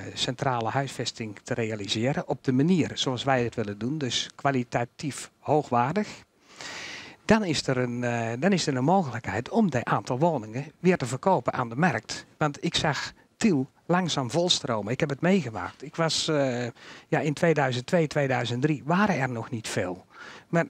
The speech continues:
eh, als zoiets oploopt van, zeg maar even, enkele tientallen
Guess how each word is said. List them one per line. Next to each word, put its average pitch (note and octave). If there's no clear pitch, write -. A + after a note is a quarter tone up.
eh, C#3
als D3+
zoiets D3
oploopt A#2
van, C3
zeg -
maar B2+
even, B2
enkele C3+
tientallen G#2+